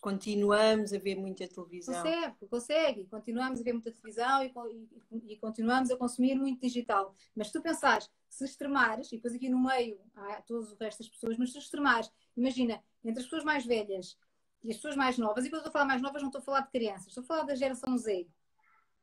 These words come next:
Speaker 1: Sim.
Speaker 2: Ok? Se tu fizeres assim estes dois extremos, nós temos uma população muito envelhecida, não é? Onde, onde ainda há muito consumo de televisão. E, e em que a televisão, nos, nos formatos que está neste momento, ainda serve,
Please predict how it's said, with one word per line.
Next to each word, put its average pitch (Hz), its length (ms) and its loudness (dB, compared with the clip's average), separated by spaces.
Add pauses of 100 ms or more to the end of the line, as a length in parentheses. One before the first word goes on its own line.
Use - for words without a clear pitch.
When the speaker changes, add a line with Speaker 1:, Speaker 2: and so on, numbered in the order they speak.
Speaker 1:
Sim. 170 280 -8
Speaker 2:
Ok? 233 260 -2 (380)
Se - 160 -16
tu 254 160 2
fizeres 277 260 10
assim 277 140 6
estes 262 180 2
dois 254 160 4
extremos, 220 520 0 (160)
nós 220 100 -8
temos 254 140 4
uma 262 100 2
população 269 340 0
muito 277 180 2
envelhecida, 269 560 0
não 220 60 0
é? 233 200 -2 (140)
Onde, 226 300 4
onde 240 240 8
ainda 302 500 4
há 226 100 -2
muito 277 280 2
consumo 277 440 -2
de 269 100 -10
televisão. 254 540 -2 (300)
E, 262 220 4 (100)
e 277 160 -2
em 294 120 4
que 320 80 0
a 311 40 -2
televisão, 311 500 4
nos, 320 160 -4
nos 285 140 0
formatos 311 340 2
que 311 60 -12
está 285 140 -4
neste 269 220 -6
momento, 311 320 -4 (120)
ainda 339 260 0
serve, 359 360 -2